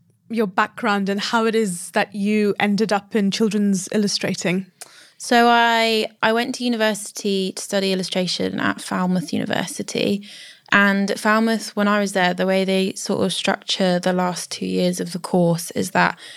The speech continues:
Speaker 2: you kind of instigate your own projects. And those projects are kind of largely based on what, what you're interested in and what kind of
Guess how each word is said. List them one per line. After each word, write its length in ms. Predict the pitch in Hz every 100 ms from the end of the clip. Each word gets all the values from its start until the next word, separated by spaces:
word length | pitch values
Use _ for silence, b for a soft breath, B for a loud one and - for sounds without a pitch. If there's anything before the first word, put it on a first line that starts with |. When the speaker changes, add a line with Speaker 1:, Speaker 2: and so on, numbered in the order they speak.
| B B _
Speaker 2:
you 120 | 185
kind 240 | 170 185 180
of 80 |
instigate 580 | 196 180 - 180 175 190
your 200 | 185 180
own 160 | 175 175
projects. 720 | 170 180 165 80 - - - B B B B B B -
And 200 | 202 202
those 160 | 202 202
projects 400 | 202 196 190 190
are 40 |
kind 140 | 190 190
of 80 | 185
largely 420 | 185 185 - 185
based 360 | 185 180 165 185
on 120 | 175
what, 280 | 180 - - _
what 320 | 180 185 190
you're 140 | 190 180
interested 420 | 180 180 - -
in 280 | 220 226 202
and 200 | 202 185
what 160 | 180 -
kind 240 | 185 180
of 300 | 175 180